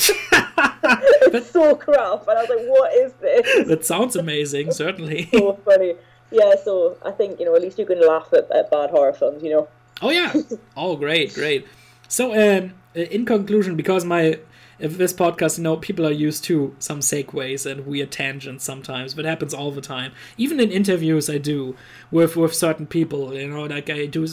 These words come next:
Speaker 2: I did some, um, composer interviews in the past, and sometimes we just, uh, go, go off script in a way and just talk about this stuff and then that stuff, and it, it's fun. <laughs>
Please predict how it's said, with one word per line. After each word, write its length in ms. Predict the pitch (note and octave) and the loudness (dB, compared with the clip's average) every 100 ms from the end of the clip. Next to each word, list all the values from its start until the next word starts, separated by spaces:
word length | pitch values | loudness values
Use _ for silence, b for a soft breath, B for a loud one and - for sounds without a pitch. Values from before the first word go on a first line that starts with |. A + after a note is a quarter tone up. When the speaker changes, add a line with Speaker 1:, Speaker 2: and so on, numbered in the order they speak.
| - | -6
Speaker 2:
I 80 | D3 | -4
did 200 | D#3 D#3 | -4 -4
some, 340 | D#3+ D3 D3+ D#3 | -6 -6 -10 -12
um, 280 | C#3+ C#3 D3+ | -12 -12 -10
composer 440 | D#3+ E3+ D#3+ D3+ | -8 0 0 0
interviews 460 | C#3+ D3 C#3 C#3+ C#3 | -4 -8 -6 -6 -8
in 80 | C3+ | -12
the 100 | C3+ | -10
past, 400 | C3+ B2 C3 C3 | -6 -6 -6 -10
and 120 | B2+ | -8
sometimes 400 | D3 C#3 C#3 - | -8 -6 -10 -8
we 80 | D#3 | -6
just, 300 | D3+ C#3 - B B B B | -4 -6 -8 B B B B
uh, 220 | D#3 D3 D3+ | -2 0 2
go, 560 | E3 D#3+ D#3+ D#3 D#3+ | 4 6 8 6 4
go 280 | D#3 D#3+ D#3+ D#3+ | 0 0 0 2
off 420 | D#3 D#3+ - - | -2 -2 -10 -12
script 500 | - - F3 F3 - | -6 4 4 4 -4
in 100 | D#3 | -2
a 60 | |
way 300 | D3+ D3 D3 | 0 0 -2
and 80 | D3 | -4
just 180 | D3 - | -6 -6
talk 200 | - D#3+ | -4 -4
about 300 | D#3 D3 C#3 | -2 -4 -2
this 180 | D3 D3+ | 0 0
stuff 280 | - D3 C#3 | 0 -6 -6
and 120 | C#3+ C3+ | -10 -10
then 160 | C#3 | -10
that 320 | C#3 C#3 C#3 - | -6 -6 -6 -12
stuff, 440 | - C#3 C3 - | -10 -8 -8 -12
and 120 | A2+ _ B B | -16 _ B B
it, 160 | - A3 | -4 -2
it's 180 | D4 - | -4 -2
fun. 380 | D#3 C#3 C#3 - D#3+ | -4 -6 -12 -14 -2
<laughs> 400 | A3 C#4 C4 C#4+ | 2 2 2 0